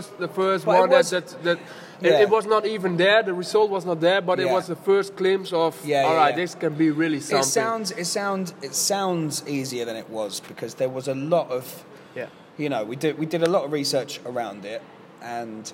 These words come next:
Speaker 2: um,
Speaker 1: And I love that you say that, because that's the point that, that, um, uh, that a lot of people need to hear as well. Like,
Speaker 2: Yeah.
Speaker 1: it, it sounds like, uh, uh, now you're a success, now you have a, your own company, you can work a couple hours a
Speaker 2: Yeah.
Speaker 1: day, and, and it's beautiful, but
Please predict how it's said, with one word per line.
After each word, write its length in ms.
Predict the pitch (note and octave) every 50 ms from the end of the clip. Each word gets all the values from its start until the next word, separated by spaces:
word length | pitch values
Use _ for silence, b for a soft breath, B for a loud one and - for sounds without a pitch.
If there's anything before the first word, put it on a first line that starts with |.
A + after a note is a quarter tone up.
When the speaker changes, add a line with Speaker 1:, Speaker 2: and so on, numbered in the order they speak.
| - - -
Speaker 2:
um, 300 | G#2 A2 A2 G#2+ G#2 G#2 - - - - - - - - -
Speaker 1:
And 120 | D3+ D3+ D#3+
I 60 | E3+
love 200 | F3+ F#3 F#3+ F3
that 160 | F#3+ F#3 E3+
you 60 | F3
say 240 | E3 - F3+ D#3+ D#3+
that, 200 | D3+ D#3 C#3+ -
because 280 | - C3+ - E3 D3+ D3
that's 160 | F3+ F#3 F3
the 80 | - E3
point 260 | - F#3 F3+ F3 F3
that, 240 | E3 D#3+ D3+ D3 -
that, 180 | D3+ D3+ D3 C#3 - - - B B B B B B B - -
um, 440 | C#3 C3+ C3+ C3+ C3+ C3+ C3 C3 B2+ - - -
uh, 140 | C3+ B2 B2 B2
that 120 | D3 D#3 D#3+
a 80 | F#3+
lot 160 | G3 G#3 G#3 G3+
of 80 | F#3
people 180 | - G#3 F3 F#3
need 160 | F#3 G3+ F#3
to 80 | F#3 E3+
hear 180 | D#3 F#3 G3 F3
as 140 | D#3+ C3+ C#3+
well. 260 | E3 F3+ D#3+ C3+ C3
Like, 220 | C3+ C#3 C#3 C#3
Speaker 2:
Yeah. 100 | C3 A#2+
Speaker 1:
it, 160 | A#2+ E3 D#3 -
it 80 | E3 -
sounds 260 | - F3+ F3+ F3 D#3+
like, 260 | E3 D#3+ D#3 D#3 D#3 - -
uh, 460 | - C#3+ C#3+ C#3+ C#3+ C#3+ C#3+ C#3 C3+ C3 C3+ B B B B B B -
uh, 140 | B2+ C3+ C3 B2 - -
now 220 | C#3+ D3 D#3 E3 F3+
you're 180 | F#3 F3 F3
a 60 | F3 E3
success, 640 | - - E3+ - - - F3 D#3+ D#3+ D#3 - -
now 160 | D3+ C#3 C#3+ D#3+
you 100 | E3 E3
have 180 | D#3+ D#3 D3+
a, 160 | D#3+ D#3 D3+ - B2
your 160 | D3+ D#3 D3
own 140 | D#3 D#3 D#3+
company, 400 | D#3 - D3+ D3+ D3 - E3 D3
you 120 | D3 D3+ D3+
can 180 | D3+ E3 D3+
work 220 | D3 D3 D3 D3 D3
a 120 | - -
couple 220 | - D#3 D3+ E3 D#3
hours 320 | D3 D3 D3 D3 C#3+ C#3
a 40 | D3
Speaker 2:
Yeah. 180 | C#3 C#3+ C#3 C#3 C#3+
Speaker 1:
day, 180 | C#3+ C#3+ C#3+ C#3
and, 140 | C#3+ C#3+ C#3+
and 180 | - C3+ C#3+ - -
it's 140 | D3 D3
beautiful, 560 | C#3 C3+ C#3+ G3 A3+ G3 F3 - - C#3+ B2+ B2
but 160 | C#3 D3 D3